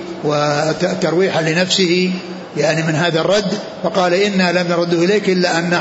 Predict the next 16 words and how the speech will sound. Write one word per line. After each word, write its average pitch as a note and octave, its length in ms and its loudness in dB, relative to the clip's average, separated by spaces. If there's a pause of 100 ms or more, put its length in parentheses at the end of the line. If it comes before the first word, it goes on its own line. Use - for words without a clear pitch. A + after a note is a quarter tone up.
حرم، E3 300 0 (580)
إلا F3 300 2
أن F3+ 160 2
حرم"، A3+ 440 0 (380)
وقد F3 1080 0
فهم F#3+ 500 0 (320)
أو E3+ 80 2
فهم F#3+ 320 2
بأنه F3+ 640 2
صيد G3+ 340 0
من F#3+ 80 0
أجله. F3 400 0 (540)
أما G3+ 520 0 (420)
إذا F3 260 2
صيد، F3+ 420 2 (680)
يعني، D#3 580 0